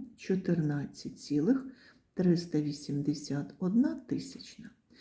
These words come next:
Відсутня цифра у розряді тисячних зменшуваного, поставимо нуль. Виконуємо віднімання, не звертаючи увагу на коми.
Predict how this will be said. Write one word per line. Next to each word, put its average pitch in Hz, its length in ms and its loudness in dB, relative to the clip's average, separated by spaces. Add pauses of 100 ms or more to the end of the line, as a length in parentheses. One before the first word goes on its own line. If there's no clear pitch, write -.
(320)
Відсутня 247 580 8
цифра 185 600 0
у 208 60 2
розряді 190 420 6
тисячних - 920 0
зменшуваного, 135 880 0
поставимо 185 720 2
нуль. 135 280 0 (1900)
Виконуємо 180 720 6
віднімання, 175 640 6
не 214 120 12
звертаючи 160 720 2
увагу 254 340 2
на 202 120 8
коми. 131 500 -4